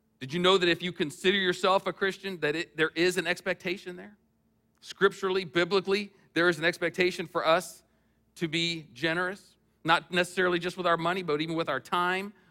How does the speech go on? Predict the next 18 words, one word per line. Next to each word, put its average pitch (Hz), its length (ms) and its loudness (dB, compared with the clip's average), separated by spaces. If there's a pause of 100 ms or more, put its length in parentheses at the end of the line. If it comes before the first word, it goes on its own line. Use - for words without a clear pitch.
(100)
with 151 160 0
our 139 120 4
resources, 180 520 0
with 151 120 0
our 135 100 0
giftings, 208 520 -2
with 156 120 -4
our 135 120 2
abilities, 196 600 -4 (600)
that 139 60 -6
we 170 160 0
are 165 100 0
to 147 120 -14
be 147 120 -6
generous 165 400 -2
with 170 220 2
our 170 120 6
forgiveness. 190 720 0